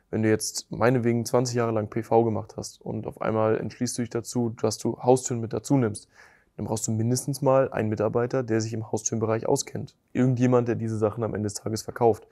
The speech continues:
Andersrum ist vielleicht noch viel schlimmer. Du brauchst jemanden, der sich mit P-V-Anlagen auskennt. Ähm, das, das kommt einfach dazu. So, du kannst nicht mit der gleichen Truppe,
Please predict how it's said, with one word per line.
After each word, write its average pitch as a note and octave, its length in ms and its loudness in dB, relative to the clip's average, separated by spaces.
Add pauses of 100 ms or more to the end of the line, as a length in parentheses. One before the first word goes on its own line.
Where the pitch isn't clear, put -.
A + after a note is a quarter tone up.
(360)
Andersrum A#2+ 460 6
ist A2+ 100 -2
vielleicht A2 320 2
noch A2 80 -6
viel A2 180 -2
schlimmer. B2+ 300 2
Du G2+ 100 -2
brauchst G#2+ 240 -2
jemanden, A2 220 0
der G#2+ 100 0
sich A2 120 -6
mit G#2+ 100 -6
P-V-Anlagen B2+ 600 6
auskennt. - 420 -10 (480)
Ähm, G#2+ 320 2 (240)
das, A2+ 300 0
das - 160 -2
kommt C3+ 220 4
einfach A2+ 260 0
dazu. A2+ 600 0
So, A#2 140 -2
du - 80 -4
kannst A#2+ 300 0
nicht A#2 160 -2
mit A2+ 100 -2
der A2 80 -2
gleichen A2 300 0
Truppe, C#3 380 4